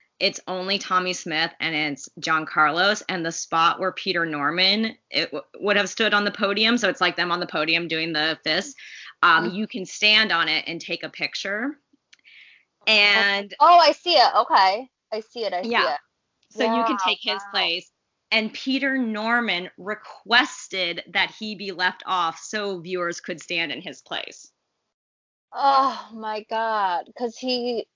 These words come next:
Speaker 2: he fucking got it. He
Speaker 1: He got it.
Speaker 2: he got it. Yeah. Wow. You're right.
Speaker 1: True
Speaker 2: Great
Speaker 1: ally.
Speaker 2: ally.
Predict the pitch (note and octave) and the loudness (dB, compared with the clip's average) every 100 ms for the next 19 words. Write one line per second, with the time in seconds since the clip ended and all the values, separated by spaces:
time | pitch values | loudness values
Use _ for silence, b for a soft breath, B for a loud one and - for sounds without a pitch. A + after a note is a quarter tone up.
0 | _ - C4 B3+ - C#4 C#4 C#4 C4+ C4 | _ -2 0 0 4 4 4 -2 -2 -2
1 | A3 - G3 A3+ B3 D3 - D#3 G#3 G3+ | -6 6 8 8 8 4 0 -6 -6 -4
2 | G3+ - _ _ _ _ _ _ - G3+ | -4 -6 _ _ _ _ _ _ -10 -4
3 | E3+ F3 D#3 D3 A#3 A#3 _ _ _ _ | 4 4 4 0 -4 -14 _ _ _ _
4 | - F3 D3 B2 G#2 - F#3 E3+ B2 A2 | 4 6 6 2 0 -4 -2 0 2 2
5 | D#3 G3 G3+ F3+ D#3+ C3+ D3 F3 - F#3+ | 0 -4 2 6 8 6 4 0 -4 -2
6 | F3+ E3 C4 C4+ D4 D4 D4 - F3+ G3 | 4 4 4 4 4 2 -2 -4 0 6
7 | G3 F3+ E3+ D3 D#3 D#3 | 8 8 6 4 0 -2